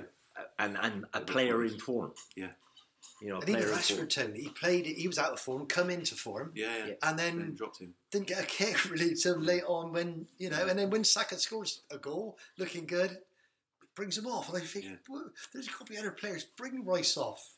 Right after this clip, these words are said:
Speaker 1: Mm.
Speaker 3: You know, he's done it, but, but we need a goal, we need
Speaker 1: Yeah.
Speaker 3: some, we need a spark. Uh, there you go. If that penalty would have went in, who knows?
Speaker 1: Yeah, exactly. And no one else would have said, "Don't
Speaker 3: No.
Speaker 1: let him take it,"
Speaker 3: Yeah.
Speaker 1: would they? No
Speaker 3: Yeah.
Speaker 1: one would have said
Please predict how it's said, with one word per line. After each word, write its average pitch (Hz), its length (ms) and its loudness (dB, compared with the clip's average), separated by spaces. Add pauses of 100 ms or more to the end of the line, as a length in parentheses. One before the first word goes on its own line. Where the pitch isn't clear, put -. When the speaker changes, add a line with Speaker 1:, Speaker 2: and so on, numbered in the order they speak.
(100)
Speaker 1:
Mm. 92 200 -14
Speaker 3:
You 220 80 -4
know, 202 100 2
he's 214 120 0
done 233 180 -4
it, 202 120 0
but, 170 140 -6
but 185 140 -2
we 202 80 -2
need 214 260 -2
a 180 60 -2
goal, 220 300 -4
we 180 120 -2
need 196 120 0
Speaker 1:
Yeah. 185 60 -4
Speaker 3:
some, 196 300 0
we 185 100 -2
need 202 160 -2
a 180 60 4
spark. - 580 0 (800)
Uh, 73 220 -12 (340)
there 139 120 -10
you 113 120 -10
go. 107 160 -12
If 113 120 -10
that 143 180 -2
penalty 143 240 -2
would 135 100 -2
have 131 80 -2
went 135 160 -2
in, 131 140 -6
who 127 140 -6
knows? 107 360 -10
Speaker 1:
Yeah, 127 140 0
exactly. 92 320 -10 (180)
And 107 120 -10
no 110 140 -4
one 104 100 -6
else 104 220 -8
would 98 80 -8
have 92 60 -8
said, 98 260 -8
"Don't 190 140 -10
Speaker 3:
No. 143 80 -2
Speaker 1:
let 113 120 0
him 98 80 -6
take 87 220 -12
it," - 60 -4
Speaker 3:
Yeah. - 220 -4
Speaker 1:
would 98 120 -8
they? 87 140 -14
No 104 100 -10
Speaker 3:
Yeah. 104 60 -6
Speaker 1:
one 92 100 -8
would 82 80 -14
have - 180 -14
said - 20 -20